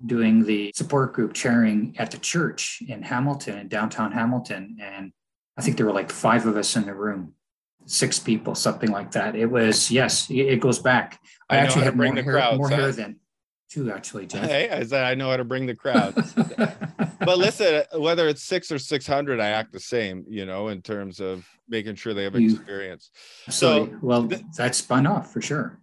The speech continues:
Speaker 2: So this is, like, we, of course, we have a lot of stories, but I wanna get into it because not only do we go back, but I'm having you on because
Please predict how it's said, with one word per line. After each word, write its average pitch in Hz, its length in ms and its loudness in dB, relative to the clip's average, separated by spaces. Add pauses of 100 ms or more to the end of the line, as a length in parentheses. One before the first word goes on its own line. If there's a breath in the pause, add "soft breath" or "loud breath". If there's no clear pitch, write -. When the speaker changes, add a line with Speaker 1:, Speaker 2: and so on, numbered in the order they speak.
(200)
Speaker 2:
So 151 500 2
this 160 320 2
is, 185 160 2
like, 151 320 0
we, 147 340 4
of 117 220 -10
course, 147 260 0
we 147 60 0
have 117 80 -2
a 117 40 0
lot 113 200 2
of 110 80 -4
stories, 160 460 2
but 135 140 0
I 120 60 2
wanna 117 200 2
get 113 120 2
into 135 300 0
it 127 80 0
because 110 640 -2
not 120 300 -2
only 139 180 0
do 123 80 -2
we 120 100 0
go 120 200 0
back, 113 320 0
but 110 100 -2
I'm 110 120 -2
having 120 280 -2
you 113 180 -2
on 110 220 -6
because 98 560 -6